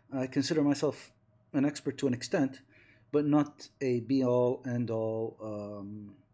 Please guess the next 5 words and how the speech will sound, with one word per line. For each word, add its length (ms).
you 120
know, 200
uh, 460
superhuman, 1080
uh, 300